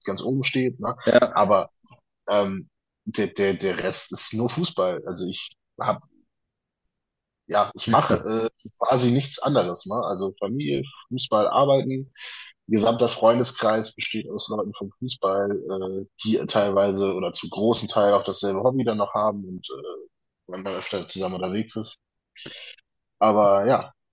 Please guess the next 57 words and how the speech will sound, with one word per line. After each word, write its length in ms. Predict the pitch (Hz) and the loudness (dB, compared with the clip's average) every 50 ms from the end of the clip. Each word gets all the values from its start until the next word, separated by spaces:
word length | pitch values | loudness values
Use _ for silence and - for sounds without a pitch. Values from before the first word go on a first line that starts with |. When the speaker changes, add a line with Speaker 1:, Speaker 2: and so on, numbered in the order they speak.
| _ _ | _ _
Speaker 2:
Würdest 320 | - 127 147 175 202 190 | 4 6 6 6 6 6
du 60 | - 190 | 8 8
denn 220 | 175 175 160 139 | 10 10 10 10
sagen, 320 | 135 147 156 165 175 175 | 10 10 10 10 8 8
dass 160 | 165 156 147 - | 6 4 4 4
das 180 | 147 139 - | 2 0 2
für 140 | - 135 123 | 2 0 2
dich, 360 | 117 139 156 151 - - - | 2 2 2 0 -2 -4 0
ähm, 560 | - 147 131 131 123 127 127 123 123 123 - - - | 4 6 6 6 6 4 2 2 0 -2 -4 -8 -4
eine 160 | - 131 127 | -2 0 2
Sache 260 | 107 131 147 147 160 | 4 4 4 4 2
ist, 200 | 151 147 - - | 0 0 0 0
die 40 | 131 | 0
du 120 | 120 131 | 0 0
bis, 360 | 107 131 - - - - - - | -2 -4 -6 -8 -12 -16 -14 -8
ja, 240 | - - 92 87 87 | -4 -2 -2 0 4
Lebensende, 760 | 87 98 131 139 120 117 - - 131 123 131 120 117 113 117 | 6 8 8 8 8 4 2 2 4 6 8 8 8 8 8
natürlich 300 | 110 110 107 - 113 101 | 6 4 4 4 2 2
nicht 140 | 117 113 107 | 2 0 0
bis 180 | - 107 98 104 | -2 0 2 2
neunzig, 480 | 110 110 120 123 139 - 139 139 135 | 4 4 4 4 2 0 -2 -2 -2
bis 160 | - 127 - | -4 -6 -2
man 120 | - 117 110 | 0 0 2
im 120 | 110 110 110 | 2 0 0
Rollator, 640 | 107 104 107 110 120 123 123 135 120 117 117 123 - | 0 2 4 4 4 4 6 6 6 6 6 4 2
äh, 100 | - 117 | 0 0
irgendwie 200 | 120 123 117 117 | 0 0 0 0
noch 120 | 117 107 | 0 0
rumläuft, 280 | 113 120 123 123 120 - | 2 2 2 2 2 4
aber 220 | 131 120 117 - - - - - _ _ | 4 4 4 4 2 -6 -20 -20 _ _
wo 80 | - 120 | -2 2
du 60 | 123 | 4
sagst, 180 | 120 127 - - | 4 2 2 2
„Solange 680 | 131 127 117 127 139 170 190 190 196 196 196 190 - _ _ _ _ _ _ _ _ | 2 2 4 4 4 4 4 6 6 4 4 2 -2 _ _ _ _ _ _ _ _
ich 200 | - 120 - - | -10 -10 -2 2
das 320 | 131 120 110 - - - | 2 2 2 0 -4 -10
kann, 460 | - - 139 175 196 214 240 285 - _ _ _ | -2 2 4 4 4 4 0 -4 -8 _ _ _
mache 320 | - 101 117 - - 277 | -2 2 2 4 4 2
ich 80 | 240 - | 0 0
das“, 240 | - 226 226 - - | -2 -2 -2 -2 -2
oder 180 | 170 170 170 | 0 2 2
ist 160 | 165 175 170 | 2 0 0
das, 160 | - 165 143 143 | 0 0 0 0
wo 60 | 147 | 0
du 80 | 143 | 0
sagst, 220 | 139 143 139 139 - | 2 2 0 0 -2
„Pass 120 | 135 120 | -6 -4
mal 120 | 123 123 120 | -2 0 4
auf, 280 | 127 139 156 160 156 - _ _ _ _ _ _ | 6 6 6 4 2 -2 _ _ _ _ _ _
das 140 | - 113 110 - | -4 -4 -4 -4
ist 220 | - - - - - | -8 -14 -14 -12 -14
sehr 360 | - - 117 107 131 139 139 | -12 -10 0 4 4 4 6
zeitaufwendig, 840 | 143 - 143 165 190 - 165 147 165 165 170 170 170 175 175 170 - | 8 8 8 8 8 6 4 4 6 4 4 6 4 4 2 2 0
das 160 | - 135 123 | 0 0 0
ist, 320 | 110 131 117 - - - - | 0 -4 -6 -8 -10 -6 0
äh, 220 | - 131 127 123 | 6 8 8 8
auch 300 | 123 - 135 - - - | 8 6 2 -2 -4 -10